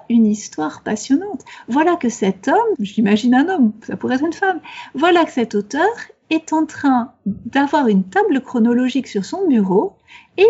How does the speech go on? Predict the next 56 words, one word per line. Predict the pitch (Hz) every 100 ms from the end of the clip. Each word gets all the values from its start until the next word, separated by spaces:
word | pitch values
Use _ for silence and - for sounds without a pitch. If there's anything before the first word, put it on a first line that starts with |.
| 466
il | -
connecte | 403 285 226 247 -
les | 294 269
gens | 247 202 214 - - _
et | 330
il | 370
se | 339
dit, « | 320
Bah, | 302 285
ils | - 269
étaient | 311 320 349 330
dans | 277 320
le | 320
même | 330 330
entourage, | 330 339 302 330
bon, | 285 339
alors | 311 320
ils | 311
se | -
sont | 302
connus, | 294 349 277 359
donc | 339 330 - - -
voilà. » | - 277 208 -
Et | -
il | 277
fait | - 392
sa | 359
pelote. | 349 269 196 185 - _ _ - -
Alors, | 269 269 285
au | 302
total, | 320 311 320 302 226 208
l'historien | 233 - 285 302 302
est | 247 214
un | - 62
peu, | 226 240
reste | 214 247 240
un | 226
peu | 240
sur | 247
sa | 240 277
faim | 330
parce | 311 226
qu'il | 208 190 208
se | -
plante | - 311 294
aussi, | 208 - 190
hein, | 202
il | 202 185 190
confond | - 196 -
les | 196 214
empereurs, | 233 - 208 240 262 233 185
il |
sait | 202 202
pas | 214
très | -
bien | 208 202